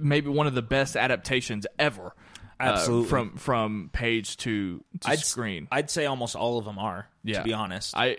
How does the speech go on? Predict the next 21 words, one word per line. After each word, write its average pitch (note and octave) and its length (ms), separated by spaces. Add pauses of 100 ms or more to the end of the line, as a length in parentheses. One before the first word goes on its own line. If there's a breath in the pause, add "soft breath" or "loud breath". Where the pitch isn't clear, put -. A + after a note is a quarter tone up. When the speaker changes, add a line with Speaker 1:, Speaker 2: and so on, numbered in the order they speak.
Speaker 1:
I B2+ 160
would D3+ 120
agree. A2 420
I, C#3 260
I D3+ 120
had D#3 180
a C3+ 40
very B2+ 360
interesting G#2 640 (300)
personal A2+ 320
experience. F#2 340
I've A2+ 80
talked C3 180
a G#2 40
lot F#2 160
about D2 200
this, - 160
but A2+ 160
I G2+ 40
read B2 220
the, A#2 200